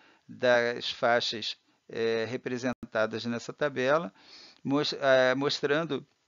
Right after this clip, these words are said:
que há uma grande margem de segurança na utiliza-, na utilização de sulfato de magnésio, uma vez que a dose tóxica,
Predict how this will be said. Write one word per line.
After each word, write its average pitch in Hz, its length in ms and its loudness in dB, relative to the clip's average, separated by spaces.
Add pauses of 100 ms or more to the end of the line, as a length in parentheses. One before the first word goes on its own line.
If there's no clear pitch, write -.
(680)
que 135 160 2
há 139 100 6
uma 139 160 6
grande 151 380 0
margem 139 480 2
de 123 80 -6
segurança 123 500 -2
na 123 80 0
utiliza-, 120 580 -6
na 120 160 -2
utilização 120 540 -4
de 117 80 -10
sulfato 117 380 0
de - 80 -6
magnésio, 131 560 0
uma 143 100 2
vez 139 220 -2
que 147 80 0
a 139 60 2
dose 135 360 -2
tóxica, - 760 -2